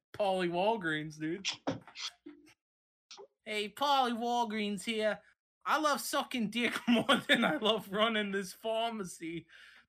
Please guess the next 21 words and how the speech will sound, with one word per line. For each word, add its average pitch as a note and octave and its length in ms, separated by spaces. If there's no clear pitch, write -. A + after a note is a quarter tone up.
I'm B3 200
from D4+ 240
Boston, C4+ 840
and, G#3 260
uh, G3+ 280
as A#3+ 260
you B3 100
know, A#3 360
uh, F#3 320
everyone B3 480
from F#3+ 240
Boston G#3+ 640
loves G3+ 200
sucking A#3+ 540
cock. G3+ 640
Wicked G#3+ 460
cock. G3+ 680
Just F3 320
deep G#3+ 320
throating G#3 360
all F#3 300